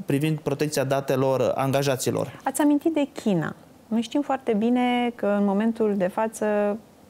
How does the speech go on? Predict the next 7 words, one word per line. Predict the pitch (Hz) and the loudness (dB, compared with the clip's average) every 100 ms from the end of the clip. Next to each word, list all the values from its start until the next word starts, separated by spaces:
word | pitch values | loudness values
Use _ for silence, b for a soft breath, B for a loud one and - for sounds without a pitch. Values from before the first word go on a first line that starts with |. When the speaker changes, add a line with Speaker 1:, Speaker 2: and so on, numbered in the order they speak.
| - | -20
Speaker 2:
China | - - 220 196 208 240 240 - - - - | -8 0 2 2 0 -2 -4 -10 -20 -20 -6
abordează | 202 208 202 220 226 220 226 214 | -2 0 0 2 0 2 2 4
o | 214 | 2
economie | 214 196 196 202 214 | 0 0 0 2 2
liberă | 202 208 214 214 | 2 2 2 0
sau | 208 - 202 196 208 - - | -2 0 0 0 -4 -12 -2
non-liberă. | 196 185 170 156 151 - | 0 2 2 2 0 -2